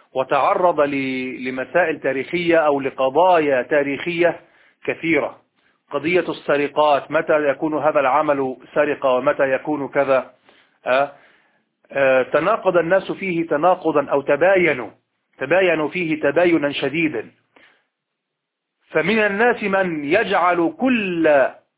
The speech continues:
ك-، يعني هكذا، يجعل كل اتفاق، يجعل كل تشابه، يجعل كل إيراد للمعنى، آه، سرقة، يجعل المتأخر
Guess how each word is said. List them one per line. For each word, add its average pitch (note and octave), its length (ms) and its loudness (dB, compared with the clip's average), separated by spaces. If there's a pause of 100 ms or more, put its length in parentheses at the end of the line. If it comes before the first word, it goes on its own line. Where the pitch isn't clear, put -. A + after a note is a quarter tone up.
(220)
ك-، F#3 40 0
يعني C3 380 0
هكذا، D3+ 420 0
يجعل E3 340 0
كل A3+ 360 0
اتفاق، F3 880 0 (760)
يجعل F#3 440 2
كل G3+ 420 0
تشابه، E3 580 0 (800)
يجعل F#3 440 2
كل A3+ 300 0
إيراد F3+ 600 2
للمعنى، D#3 720 -2 (1200)
آه، D#3+ 220 0 (160)
سرقة، D3+ 380 -2 (1200)
يجعل D#3+ 300 0
المتأخر E3+ 920 0